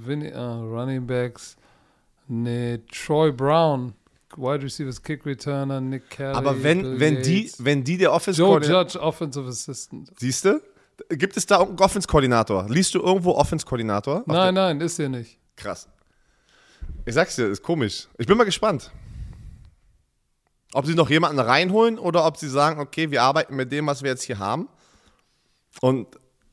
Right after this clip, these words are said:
Speaker 2: aber das, so, sowas kann nur, sowas kann nur bei den Patriots und Bill Belichick passieren. Ist so. Vielleicht weiß es jemand, vielleicht hat jemand was gehört. Erzähl-
Speaker 1: Naja,
Speaker 2: ich
Speaker 1: Ivan Fierce ist seit einunddreißig Jahren in der N F L.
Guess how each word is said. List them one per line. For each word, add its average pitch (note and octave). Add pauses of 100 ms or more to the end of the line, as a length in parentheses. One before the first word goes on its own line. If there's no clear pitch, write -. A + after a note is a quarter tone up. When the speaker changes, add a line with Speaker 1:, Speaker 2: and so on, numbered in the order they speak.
(960)
Speaker 2:
aber A#2+ (160)
das, C3
so, D3+
sowas F3+
kann F#3+
nur, G3
sowas D#3+
kann D#3
nur D#3
bei D3+
den D3
Patriots D3
und A#2+
Bill B2+
Belichick C3
passieren. G#2
Ist B2+
so. F#2+ (1120)
Vielleicht G3+
weiß G3
es F#3+
jemand, F3+
vielleicht D#3+
hat D#3
jemand D#3+
was D3
gehört. D3+
Erzähl- -
Speaker 1:
Naja, D3+ (160)
Speaker 2:
ich C#3
Speaker 1:
Ivan F3+
Fierce F#3
ist C#3+
seit C#3+ (120)
einunddreißig D3
Jahren C#3
in B2
der B2+
N B2+
F A#2+
L. A#2+